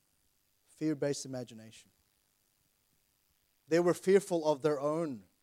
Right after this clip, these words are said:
per-, perhaps, inheritance. They're fearful of what that meant to them. And so they had a misconception about Joseph, that somehow he was gonna do this. And late, later on, yet we know that, that Joseph was gonna be the deliverer, wasn't he?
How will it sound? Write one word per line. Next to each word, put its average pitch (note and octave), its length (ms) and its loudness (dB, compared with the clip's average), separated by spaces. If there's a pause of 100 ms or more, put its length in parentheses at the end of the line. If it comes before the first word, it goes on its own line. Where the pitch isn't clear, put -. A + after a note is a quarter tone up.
(220)
per-, C3+ 220 -8
perhaps, C3 300 -12
inheritance. A#2+ 840 -18 (760)
They're F3 200 4
fearful G3 460 6
of C#3 80 -10
what E3 260 2
that E3 240 2
meant D3+ 220 -6 (320)
to D#3 140 -6
them. A#2+ 240 -10 (920)
And D#3+ 120 -8
so F#3 120 4
they F3 80 6
had G3 120 4
a F#3 40 0
misconception G3 960 0
about E3 320 4
Joseph, E3 640 -2 (400)
that E3+ 120 4
somehow G3 760 6
he D#3 100 2
was D#3+ 120 -2
gonna F3 160 0
do D3+ 220 4
this. E3 400 4
And D3+ 120 -4
late, G3+ 220 6 (300)
later G#3+ 200 8
on, F#3+ 240 6
yet F#3 180 4
we E3+ 140 0
know E3+ 300 0
that, C#3+ 300 -2
that C3+ 140 -8
Joseph E3+ 640 -2 (680)
was C#3+ 180 -4
gonna D#3 160 -8
be D3 140 2
the C#3 140 -4
deliverer, C3 520 0
wasn't C3 300 -6
he? G#2 100 -20